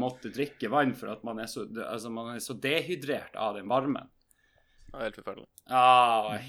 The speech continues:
Speaker 1: helt grusom. Det er den verste sommeren, eh, jeg har vært borti noen gang. Altså, folk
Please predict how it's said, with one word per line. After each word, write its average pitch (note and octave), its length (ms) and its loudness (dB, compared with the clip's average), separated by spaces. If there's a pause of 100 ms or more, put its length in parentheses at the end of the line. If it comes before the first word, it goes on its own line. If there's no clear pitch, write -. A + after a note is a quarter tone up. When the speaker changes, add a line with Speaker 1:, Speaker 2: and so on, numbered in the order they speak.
(100)
Speaker 1:
helt B2+ 260 -2
grusom. G#2 320 -10
Det A#2+ 60 0
er A#2 100 0
den G#2 80 -2
verste - 240 -2
sommeren, B2 400 -4
eh, - 240 -4 (460)
jeg G#2 100 -4
har A2+ 140 2
vært A#2 160 -6
borti A2+ 260 -10
noen A2+ 240 -4
gang. G2+ 160 -10 (160)
Altså, B2+ 240 0 (160)
folk D#3 240 0